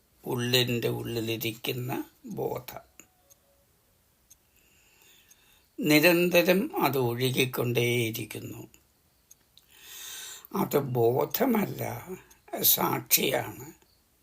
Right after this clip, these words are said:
ചെറിയ കുഞ്ഞിനും വളർന്നവർക്കും പണ്ഡിതനും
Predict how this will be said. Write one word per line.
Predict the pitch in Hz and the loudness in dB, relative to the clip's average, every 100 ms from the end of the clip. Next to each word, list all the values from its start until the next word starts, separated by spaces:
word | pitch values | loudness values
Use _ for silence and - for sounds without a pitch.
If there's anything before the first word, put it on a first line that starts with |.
| _ _ - - - - - - _ - | _ _ -20 -20 -16 -16 -16 -20 _ 2
ചെറിയ | - 208 233 233 220 | 2 4 4 4 2
കുഞ്ഞിനും | - 139 135 143 135 104 78 - - _ _ _ _ _ _ _ _ _ - - - - - - - - 247 | 2 6 6 6 6 4 0 -10 -20 _ _ _ _ _ _ _ _ _ -20 -20 -20 -20 -18 -18 -20 -8 0
വളർന്നവർക്കും | - 156 185 180 170 151 139 - 127 104 - - - _ _ _ _ _ _ _ _ _ - | 2 2 2 2 2 2 0 -4 -4 -4 -6 -16 -20 _ _ _ _ _ _ _ _ _ 2
പണ്ഡിതനും | - 101 95 156 143 135 | 4 4 4 6 6 6